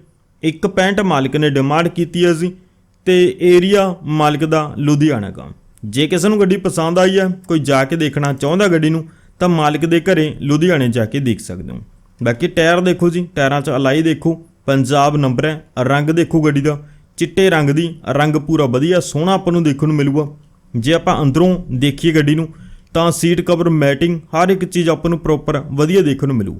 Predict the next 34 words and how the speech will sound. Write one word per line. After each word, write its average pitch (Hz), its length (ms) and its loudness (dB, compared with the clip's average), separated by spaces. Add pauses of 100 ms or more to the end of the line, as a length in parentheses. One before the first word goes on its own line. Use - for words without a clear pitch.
(360)
ਨਾ 147 200 2
ਤਾਂ 185 120 0
ਕਮੀ 185 280 2
ਪੇਸ਼ੀ 185 300 0
ਹੈ 196 60 2
ਗੱਡੀ 180 220 2
'ਚ, 175 200 -2 (360)
ਨਾ 151 220 2
ਕੋਈ 170 320 0 (140)
ਲੱਗੀ 135 320 2
ਬੱਜੀ 151 400 2
ਹੈ। 160 80 -2 (320)
ਮਾਲਕ 151 380 2
ਨੇ 185 120 4
ਵਧੀਆ 165 320 2
ਰੱਖੀ 151 260 0
ਹੋਈ 151 220 2
ਹੈ, 165 100 -2 (140)
ਵਧੀਆ 151 340 2
ਸਟਾਰਟਿੰਗ 165 500 -2
ਹੈ, 165 140 -2 (100)
ਵਧੀਆ 147 300 2
ਇੰਜਨ 131 380 0
ਗੇਅਰ 151 180 2
ਹੈ, 165 100 -2 (360)
ਵਧੀਆ 175 300 2
ਸਰਵਿਸ 151 520 0
ਟੋਟਲ 165 340 0
ਕਰਵਾਈ 120 400 0
ਹੋਈ 135 220 0
ਹੈ। 147 100 -4 (400)
ਮਾਲਕ 156 420 2
ਬਾਈ 185 200 4
ਨੇ 185 180 2